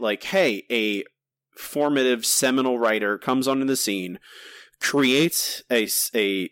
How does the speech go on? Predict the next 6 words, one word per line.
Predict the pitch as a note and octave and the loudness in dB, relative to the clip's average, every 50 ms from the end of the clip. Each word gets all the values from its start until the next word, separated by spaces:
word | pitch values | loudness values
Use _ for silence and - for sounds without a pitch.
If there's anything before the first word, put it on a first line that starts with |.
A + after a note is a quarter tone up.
| _ _ _ _ _ | _ _ _ _ _
a | - G#2 G2 F#2 F#2 F2+ - - _ _ _ | -4 -2 -2 -2 -2 -4 -6 -8 _ _ _
all-time | - C3+ E3+ G3 G#3 - - - E3 D3+ D3+ D3 D3 D3 C#3+ C#3+ D3 - _ _ _ _ _ _ _ _ - | 2 4 4 4 2 2 0 0 2 2 2 2 2 2 0 -2 -4 -8 _ _ _ _ _ _ _ _ -2
character, | - D3 A2 F#2+ F#2 - - - - - - - _ _ _ _ _ - | 0 0 0 0 -4 -8 -12 -14 -16 -16 -18 -20 _ _ _ _ _ -8
a | A2 | -6
character | - - C#3 C3+ - - C#3 C3 | 0 0 0 0 2 0 0 2
that | A#2+ B2 A#2 | 2 0 0